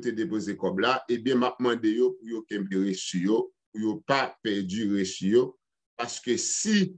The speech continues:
kote la pa gen yon kopi ou lis, gen non moun ki te envesti yo, ebyen, li ka yon ti jan difisil pou etabli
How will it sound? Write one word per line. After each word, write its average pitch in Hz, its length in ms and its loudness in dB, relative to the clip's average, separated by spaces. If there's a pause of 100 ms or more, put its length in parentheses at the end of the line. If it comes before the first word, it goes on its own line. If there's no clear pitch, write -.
(580)
kote 139 320 -4
la 113 160 0
pa 127 240 0
gen 131 320 0 (240)
yon 139 160 0
kopi 120 540 0 (100)
ou 120 160 2
lis, - 540 -2 (640)
gen 117 160 2
non 151 240 2
moun 113 320 0
ki 98 80 -12
te 107 160 -2
envesti 104 540 -2
yo, 123 160 6 (100)
ebyen, 117 460 0 (340)
li 107 160 -4
ka 143 240 6
yon 127 200 -4
ti 131 120 -4
jan 113 240 0
difisil 143 800 2 (500)
pou 127 200 -6
etabli 135 800 0